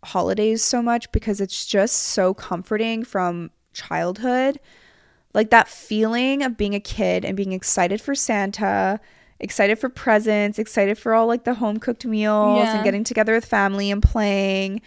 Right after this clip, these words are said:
Speaker 1: and laughing. And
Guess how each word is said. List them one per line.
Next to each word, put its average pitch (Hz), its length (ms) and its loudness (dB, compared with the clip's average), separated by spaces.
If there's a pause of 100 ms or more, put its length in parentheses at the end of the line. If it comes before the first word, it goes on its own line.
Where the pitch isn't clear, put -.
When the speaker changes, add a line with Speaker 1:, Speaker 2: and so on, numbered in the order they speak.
(340)
Speaker 1:
and 185 240 -6
laughing. 226 1040 4 (680)
And 196 600 2